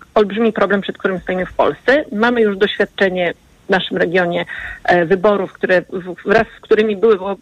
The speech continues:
było przeprowadzone referendum, to są Węgry. I p-, czemu to służy w Polsce? No, ja stawiam taką tezę, że w Polsce ta druga kampania równoległa, która się będzie działa do kampanii wyborczej, kampania referendalna, służy niczemu innemu, jak tylko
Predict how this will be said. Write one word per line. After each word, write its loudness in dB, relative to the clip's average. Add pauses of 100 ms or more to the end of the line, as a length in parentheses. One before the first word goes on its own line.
było 2
przeprowadzone -4
referendum, 0
to 0
są 2
Węgry. -2 (560)
I 2
p-, -2
czemu 0
to 0
służy 0
w -12
Polsce? 0
No, 0 (460)
ja 2
stawiam 0
taką 2
tezę, 2
że 0 (180)
w -20
Polsce 0
ta 0
druga 2
kampania -4
równoległa, 2
która -6
się -4
będzie -12
działa 2
do -2
kampanii -6
wyborczej, -2
kampania -2
referendalna, 0
służy 0
niczemu -4 (120)
innemu, 0
jak 2
tylko 0